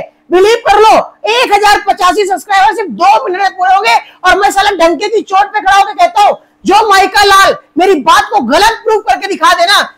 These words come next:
कसम से कह रहा हूं, पूरा YouTube बंद कर देंगे। Link डालना है, कुछ नहीं करना, सिर्फ link डालना है बस। वाईटी studio में, इधर आइए दिखाते हैं, इधर आइए, इधर दिखाइए, कुछ नहीं करना। जो वाईटी स्टूडियो है ना, यहाँ पर इसको open करना है।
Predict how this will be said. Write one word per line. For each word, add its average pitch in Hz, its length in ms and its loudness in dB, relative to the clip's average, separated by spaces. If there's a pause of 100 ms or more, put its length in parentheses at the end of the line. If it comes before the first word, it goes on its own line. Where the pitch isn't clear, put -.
(180)
कसम 453 300 0
से 392 100 -2
कह - 40 -10
रहा 381 60 2
हूं, 427 100 0
पूरा 415 160 0
YouTube 359 320 2
बंद 320 200 0
कर 311 100 0
देंगे। 311 240 0 (100)
Link 466 300 2
डालना 440 380 2
है, 466 60 -2
कुछ 466 160 0
नहीं 480 200 2
करना, 311 320 0
सिर्फ 392 220 -10
link 440 300 -4
डालना 359 300 0
है 349 100 0
बस। 302 280 -4 (320)
वाईटी 285 380 2
studio 320 360 2
में, 440 260 0 (180)
इधर 370 180 0
आइए 392 140 4
दिखाते 339 340 2
हैं, 320 80 2
इधर 311 140 2
आइए, 269 240 0 (320)
इधर 320 180 0
दिखाइए, 330 340 2 (680)
कुछ 415 140 4
नहीं 427 180 2
करना। 381 180 2
जो 370 140 0
वाईटी 339 300 2
स्टूडियो 415 260 0
है 381 60 2
ना, 392 80 -2
यहाँ 359 180 2
पर 403 240 0 (220)
इसको 370 320 0
open 359 300 0
करना 392 260 0
है। 427 180 2